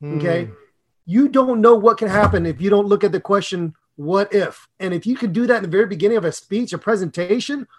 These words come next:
Speaker 1: wow, it transports your audience to a different place where they actually wanna ask that question.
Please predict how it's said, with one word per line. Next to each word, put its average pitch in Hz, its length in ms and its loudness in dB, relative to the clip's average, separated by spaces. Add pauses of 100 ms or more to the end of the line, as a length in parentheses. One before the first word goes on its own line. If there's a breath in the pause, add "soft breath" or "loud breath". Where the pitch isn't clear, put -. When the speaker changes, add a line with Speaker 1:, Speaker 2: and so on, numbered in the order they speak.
(120)
Speaker 1:
wow, 175 440 2
it 233 120 -2
transports 247 640 0
your 202 240 -2
audience 202 540 0 (360)
to 214 80 4
a 208 40 6
different 196 340 -2
place 233 220 4
where 196 80 0
they 214 240 4
actually 208 400 -4
wanna 196 300 0
ask 175 240 -4
that 220 160 -2
question. - 400 -2